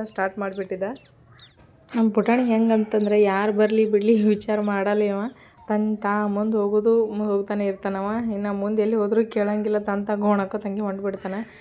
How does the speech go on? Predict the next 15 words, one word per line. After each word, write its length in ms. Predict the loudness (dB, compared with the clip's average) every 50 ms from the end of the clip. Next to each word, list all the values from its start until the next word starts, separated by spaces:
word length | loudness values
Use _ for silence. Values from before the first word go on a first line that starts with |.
| -20 -20 -18
ಇನ್ನು 220 | _ -8 -6 -6 -4
ಆಡಿ 320 | -4 -2 -2 0 0 0
ಆಡಿ 160 | 0 0 2 0
ಅವ್ರ 140 | 0 0
ಜೊತೆ 260 | -2 -4 -4 -4 -6 -8
ತಿರ್ಗಾಡಿ 400 | -4 -4 -4 -2 -2 -2 -2 -2
ಸಾಕಾಗಿತ್ತು 480 | -2 -2 -2 -2 -4 -6 -6 -6 -8
ಅಂತೇಳಿ 260 | -8 -6 -6 -6 -4
ನಾವು 280 | -4 -4 -4 -4 -4 -4
ಒಂದು 140 | -4 -6 -6
ಕಡೆ 220 | -6 -4 -4 -4
ಕುಂತೆವು. 440 | -4 -6 -8 -8 -4 -4 -4 -4 -4
ಚಿನ್ನರಿ 460 | -6 -6 -6 -6 -4 -2 -2 -2 -2
ಅಂತೂ 240 | -2 -4 -4 -2 -2
ಅವು 220 | 0 0 0 0